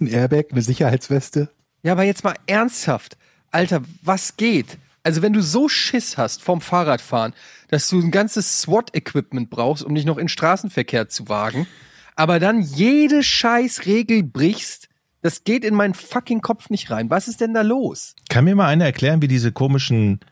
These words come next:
Speaker 3: Helme oder diese, diese komischen Airbags
Speaker 2: Helm
Speaker 3: überhaupt
Speaker 2: funktio-, soll ich dir erklären, wie ein Helm
Speaker 3: Wie die
Speaker 2: funktioniert?
Speaker 3: Airbags funktionieren? Wie funktioniert der Airbag? Wie geht das?
Speaker 2: Weil
Speaker 1: Der macht Puff.
Speaker 3: Und dann?
Speaker 2: Ja.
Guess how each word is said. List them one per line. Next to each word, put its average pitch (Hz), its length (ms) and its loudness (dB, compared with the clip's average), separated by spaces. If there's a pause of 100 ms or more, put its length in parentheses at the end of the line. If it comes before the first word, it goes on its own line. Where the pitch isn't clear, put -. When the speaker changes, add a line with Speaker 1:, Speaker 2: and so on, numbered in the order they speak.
(280)
Speaker 3:
Helme 151 840 0
oder 107 180 0
diese, 101 340 -2
diese 98 260 -2
komischen 120 440 -2
Airbags 135 480 -2
Speaker 2:
Helm 185 100 2
Speaker 3:
überhaupt 135 300 2
Speaker 2:
funktio-, 147 80 -10
soll 165 80 -2
ich 175 80 -10
dir 180 80 -2
erklären, 180 300 -4
wie 170 60 -6
ein 135 40 -6
Helm 165 280 -4
Speaker 3:
Wie - 20 -6
die - 60 -18
Speaker 2:
funktioniert? 131 400 2
Speaker 3:
Airbags 151 320 0
funktionieren? 90 720 0
Wie 127 80 2
funktioniert 196 400 0
der 294 120 0
Airbag? 226 420 0 (580)
Wie 151 100 0
geht 185 200 0
das? 123 120 2
Speaker 2:
Weil 143 160 -2
Speaker 1:
Der 143 80 0
macht - 260 -2
Puff. - 400 -2 (200)
Speaker 3:
Und 139 180 2
dann? 131 220 4
Speaker 2:
Ja. 220 180 -4